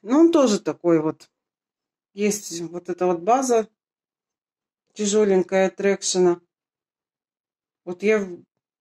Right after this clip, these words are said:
его и чувствую. Че-то я вишни тут вообще не, думала, сначала будет вишня в нос бить. Но нет. Пока вот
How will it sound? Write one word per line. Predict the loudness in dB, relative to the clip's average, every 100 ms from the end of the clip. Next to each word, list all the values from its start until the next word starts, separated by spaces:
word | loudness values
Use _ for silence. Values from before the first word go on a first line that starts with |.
| _ _
его | -4 0 4 4
и | 4 0
чувствую. | 0 0 0 -2 -2 -2
Че-то | -6 0
я | 2 2 0 -2 _ _ _ _ _ _ _ _
вишни | -8 -6 -4 -4 -4
тут | -6 -10
вообще | -10 -10 -10 -8
не, | -8 -10 -16 -20 _ _ -20 -20 -20 _ -20 _ _ -20 -20 _ _ _ _ _ _ _ _ _ _ _ _ _ _ _ _
думала, | -2 2 4 4 4 2 0 -8
сначала | -6 -6 0 2 4 2
будет | -2 -6 -4 -2 -4 -6 -4
вишня | -2 -2 0 -2 -2 _ _
в | -6 0
нос | 2 0 -2
бить. | -2 -2 -2 _ _ _ _ _ _ _ _ _
Но | -6 -2 2
нет. | 2 0 -2 -14 _ _ _ _ _ _ _ _ _ _ _
Пока | -12 -8 -4 -2
вот | -4 -8